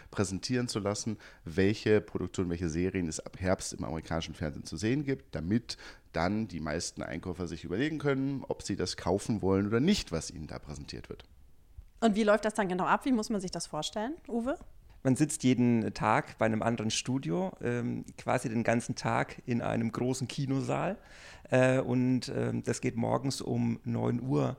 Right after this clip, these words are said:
Speaker 3: meistens an. Und dann kommen vier, fünf Serien direkt nacheinander.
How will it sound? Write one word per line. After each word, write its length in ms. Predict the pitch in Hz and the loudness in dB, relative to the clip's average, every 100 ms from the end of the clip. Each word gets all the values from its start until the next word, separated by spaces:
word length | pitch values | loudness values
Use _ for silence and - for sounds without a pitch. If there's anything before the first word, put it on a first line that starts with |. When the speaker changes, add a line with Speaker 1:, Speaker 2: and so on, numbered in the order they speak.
| - - - - | -10 -20 -20 -6
Speaker 3:
meistens 400 | 117 113 - - | -4 -2 -4 -6
an. 320 | 123 147 202 - - - | -2 0 0 -6 -20 -20
Und 220 | - 123 120 | -4 0 2
dann 340 | 120 123 120 - - - - | 2 2 -2 -6 -20 -20 -8
kommen 500 | - 131 131 123 120 | -2 0 2 2 0
vier, 300 | - 160 156 | 0 0 0
fünf 300 | - 139 123 | 0 0 0
Serien 500 | - 120 139 143 135 | 0 2 2 2 2
direkt 300 | 117 139 - | 2 0 0
nacheinander. 600 | 123 117 110 120 170 | 0 2 2 2 0